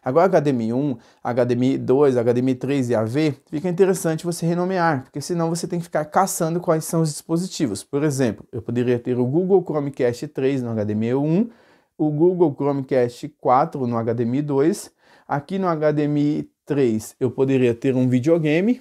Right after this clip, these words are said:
aí um Xbox One, e aqui no A V e colocado um sistema de som. Então,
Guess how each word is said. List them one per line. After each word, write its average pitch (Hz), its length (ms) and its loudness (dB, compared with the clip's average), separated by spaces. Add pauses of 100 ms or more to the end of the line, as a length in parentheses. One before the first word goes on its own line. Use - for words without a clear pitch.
(140)
aí 110 400 0
um 135 120 -2 (140)
Xbox 113 520 -2
One, 139 480 0 (360)
e 254 120 -2
aqui 220 400 -2 (260)
no 190 160 0
A 190 140 4
V 175 480 4
e 190 180 -4
colocado 175 500 0
um 175 60 -4
sistema 170 420 -4
de 170 140 -2
som. 190 320 -2
Então, 160 420 0